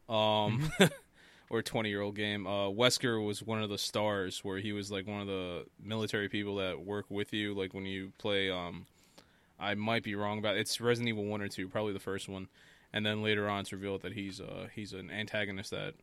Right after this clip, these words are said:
Speaker 1: repeatedly shows up in the series to
Speaker 2: Mm-hmm.
Speaker 1: give you a bad, give you a bad day. He has, uh, slick back blonde hair and glasses.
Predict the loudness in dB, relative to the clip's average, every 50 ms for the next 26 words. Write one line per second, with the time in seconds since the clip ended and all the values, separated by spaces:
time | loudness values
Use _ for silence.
0 | -16 -12 -12 -10 -6 -2 -2 -2 -2 -2 -4 -4 -4 -2 -2 -2 -2 -4 -4 -6
1 | -8 -8 -6 -4 -4 -4 -2 -4 -4 -6 -8 -10 -12 -16 -20 -20 -20 -20 -20 -20
2 | _ _ _ _ -4 -2 -2 0 0 -2 -2 -2 -2 -2 -2 -2 -2 -2 -2 -2
3 | -2 -2 -4 -6 -8 -12 -20 _ _ -12 -10 -8 -6 -6 -6 -6 -6 -6 -6 -4
4 | -4 -6 -6 -6 -6 -6 -6 -6 -8 -8 -10 -8 -8 -6 -2 -2 -2 0 2 2
5 | 2 2 2 0 0 0 0 0 2 2 4 4 4 2 -2 -4 -6 -6 -6 -8
6 | -10 -10 -12